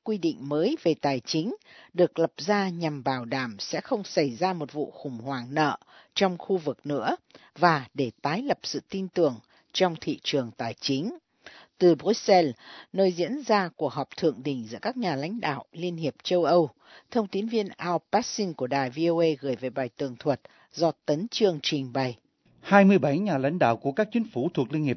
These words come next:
Speaker 2: châu Âu đến Bruxelles để chung quyết một thỏa thuận được gọi là Hiệp ước Tài chánh, nhằm tránh các cuộc khủng hoảng trong tương lai và tìm ra phương hướng để thúc đẩy tăng trưởng kinh tế nhằm kéo các nước thành viên ra khỏi cuộc khủng hoảng hiện nay. Thỏa ước đặt ra những quy định nghiêm ngặt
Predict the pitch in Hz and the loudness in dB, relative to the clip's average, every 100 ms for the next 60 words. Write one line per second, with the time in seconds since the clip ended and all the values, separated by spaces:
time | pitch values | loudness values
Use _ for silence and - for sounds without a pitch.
0 | - 151 - 160 151 147 180 196 196 170 | 0 -2 2 4 6 4 2 -2 0 4
1 | 160 117 107 113 - 170 151 - 214 240 | 4 2 0 -2 0 0 0 0 -4 -2
2 | 123 - 147 - 117 107 107 98 104 101 | -6 -4 -6 -4 -6 -4 -4 0 0 2
3 | 92 113 - 185 - - 104 - 113 123 | -2 -4 -2 -2 -2 -4 -4 -2 -4 0
4 | 247 - _ _ - - - 135 143 131 | 0 -2 _ _ -20 -20 -4 2 2 2
5 | 151 208 277 - 127 - 156 120 127 - | 2 2 2 0 -2 -2 -4 -2 -2 -2
6 | 139 - 135 135 135 123 _ _ - _ | -6 -2 0 2 2 0 _ _ -20 _
7 | - 135 139 139 131 170 160 185 170 165 | 2 2 4 0 4 2 2 0 4 4
8 | 233 175 127 - 104 117 - 139 - 104 | 4 2 0 -2 -2 -2 -2 -4 -4 -8
9 | 127 139 135 123 135 143 139 123 117 104 | -6 -4 0 2 2 0 -4 -4 -2 -6
10 | _ 143 185 220 214 214 220 104 110 123 | _ -2 -2 -4 -4 -6 -4 -6 -4 -6
11 | 113 120 - 101 - 95 - 110 110 92 | -4 -6 -4 -6 -4 -12 -8 -8 -4 -4
12 | 127 98 113 113 104 _ _ _ _ _ | -4 -4 0 0 -2 _ _ _ _ _
13 | _ _ _ _ _ - 147 185 233 190 | _ _ _ _ _ 0 4 6 6 4
14 | 139 185 151 185 190 160 120 127 151 180 | 4 4 2 0 0 2 2 2 2 2
15 | 151 131 | 2 -2